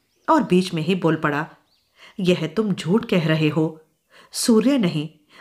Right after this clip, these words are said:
बल्कि अगर चंद्रमा के चमकने की बात कहते तो मैं इसे सच मान लेता।" बंदर बोला, "भला दिन में चंद्रमा कैसे चमक सकता है?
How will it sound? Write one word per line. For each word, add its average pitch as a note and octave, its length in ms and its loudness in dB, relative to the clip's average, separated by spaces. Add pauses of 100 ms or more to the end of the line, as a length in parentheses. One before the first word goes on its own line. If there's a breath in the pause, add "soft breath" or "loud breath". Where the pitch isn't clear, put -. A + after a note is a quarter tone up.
(100)
बल्कि D#4 340 2
अगर D#4 220 2
चंद्रमा F3+ 640 0
के G#3 220 2
चमकने E3+ 500 -2
की F#3+ 160 -2
बात F3+ 340 -2
कहते E3+ 540 0 (360 loud breath)
तो F4 80 6
मैं F#3+ 260 4
इसे F#3 240 2
सच G#3 300 -4
मान D#3 180 0
लेता।" D3 400 -2 (800)
बंदर E3 340 0
बोला, D#3 340 -2 (560 soft breath)
"भला D4+ 280 4
दिन F3+ 300 4
में G3+ 240 4
चंद्रमा D#3+ 440 0
कैसे C4+ 340 0
चमक F#3+ 300 0
सकता - 280 -2
है? D3+ 420 -4